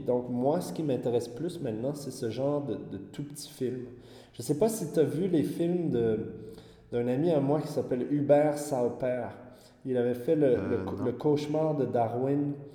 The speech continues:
Speaker 1: Et
Speaker 2: Ah
Speaker 1: il a,
Speaker 2: oui.
Speaker 1: et il a fait aussi plus récemment, euh, Nous venons en amis. Euh, très,
Speaker 2: Ouais.
Speaker 1: très, très intéressant ce film, Nous venons en amis, euh, sur le colonialisme au Soudan. Euh,
Speaker 2: Ok,
Speaker 1: et, et
Speaker 2: aussi
Speaker 1: lui,
Speaker 2: en Afrique.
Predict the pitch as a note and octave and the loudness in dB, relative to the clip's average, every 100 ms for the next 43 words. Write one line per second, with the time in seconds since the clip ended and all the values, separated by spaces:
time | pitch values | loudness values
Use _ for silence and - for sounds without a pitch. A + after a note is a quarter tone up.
0 | - - - C3 D3 C#3+ A#2 B2 A#2+ B2 | -20 -20 -10 -2 2 2 2 0 0 0
1 | B2 A#2 E3 D#3+ D3 D#3+ - D#3+ C#3+ C#3+ | 0 0 2 2 2 -4 -2 2 2 2
2 | C#3 C3 C#3+ D#3 D3+ B2 A#2 A#2+ C#3+ C#3 | 0 2 2 2 2 2 0 2 2 2
3 | C3 C3 D3 D3 B2 A#2 A2+ B2+ C#3 - | 0 2 2 2 2 0 -2 -4 -6 -12
4 | - - - - - - - _ - A#2 | -16 -20 -20 -20 -20 -20 -20 _ -2 0
5 | A2 G#2+ G2+ F#2+ F#2 - - - E3+ E3 | 2 2 2 2 0 -4 -6 2 2 2
6 | - D3+ C#3+ C#3+ - C#3+ C3+ - E3+ A2+ | 0 2 2 2 4 4 4 0 0 0
7 | - C#3+ C#3 C#3 G#2+ C#3+ B2+ C#3 C3+ C3 | -2 -2 -4 -6 -6 -4 -2 -2 0 -2
8 | C#3 C#3+ B2 A#2+ B2 C#3+ C#3+ C#3 A2+ A2+ | 0 2 0 0 0 2 2 2 2 0
9 | G#2+ D2 C#2+ E2+ D#2 F2 - B2+ A#2 A2 | -2 -4 -8 -12 -12 -12 -6 -4 -2 -2
10 | A2+ B2 A#2+ B2 B2 C#3+ C#3+ A2+ - - | 0 2 2 2 0 0 -2 -6 -8 -8
11 | B2 A#2+ A#2+ B2+ - - - - - - | -6 -4 -6 -8 -14 -20 -20 -20 -20 -20
12 | _ - A#2+ G#2 - A#2+ A#2+ A#2+ A#2+ C#3 | _ -8 -4 -2 0 -2 0 0 2 2
13 | C#3+ C#3+ - A2+ - | 2 -2 -6 -8 -10